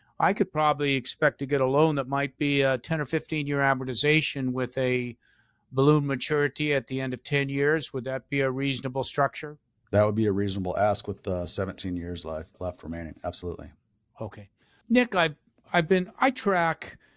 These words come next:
Speaker 1: the Federal Reserve Survey of Bank Lending Officers, and they just released their July twenty twenty-two survey, and it showed lending standards tightening after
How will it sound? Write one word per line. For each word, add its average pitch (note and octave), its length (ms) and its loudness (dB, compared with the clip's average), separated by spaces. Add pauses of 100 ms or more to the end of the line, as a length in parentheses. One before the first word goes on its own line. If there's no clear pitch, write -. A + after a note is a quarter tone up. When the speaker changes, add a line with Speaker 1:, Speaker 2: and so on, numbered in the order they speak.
(160)
Speaker 1:
the D#3 100 2
Federal E3+ 400 4
Reserve D3 540 0
Survey C#3 640 2
of A#2+ 240 -2
Bank D3 280 2
Lending C#3+ 340 2
Officers, A#2 840 -2 (580)
and C#3 400 0
they E3+ 120 2
just G3 260 0
released E3 340 4
their D3 120 4
July D3 420 2
twenty D3 480 -6
twenty-two C#3+ 760 2
survey, B2 760 2 (520)
and E3 160 0
it G#3 140 2
showed E3 600 0 (100)
lending D#3+ 420 2
standards C3+ 580 -4
tightening B2+ 640 -2
after C3 680 -4